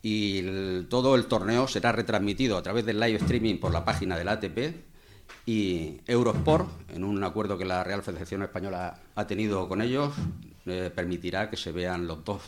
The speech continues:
dos cuartos de final, dos semifinales y la final. Al margen, Teledeporte, una vez finalice el torneo, creo que en la semana posterior a la finalización,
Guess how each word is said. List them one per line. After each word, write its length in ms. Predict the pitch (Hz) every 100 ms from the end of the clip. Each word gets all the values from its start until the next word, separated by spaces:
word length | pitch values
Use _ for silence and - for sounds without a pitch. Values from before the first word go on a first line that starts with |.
| -
dos 180 | 104 -
cuartos 300 | 113 107 98
de 60 |
final, 460 | - 87 110 113 -
dos 260 | 120 117 -
semifinales 760 | 95 98 80 92 101 117 - - _ -
y 120 | 87
la 80 | 78
final. 320 | 80 73 64 - - - - - _ - - - - - - -
Al 140 | 92
margen, 520 | 110 104 127 143 - -
Teledeporte, 760 | 90 87 87 127 - 151 170 - - - - - - - - - -
una 180 | 104
vez 180 | 98 95
finalice 320 | 95 90 92
el 80 | 87
torneo, 360 | 80 80 110 123
creo 140 | 101
que 60 | 90
en 60 | 87
la 60 |
semana 580 | - 76 95 90 87 82
posterior 400 | 90 - 85 90
a 60 | 90
la 80 | 85
finalización, 880 | 87 82 82 78 104 117 127 135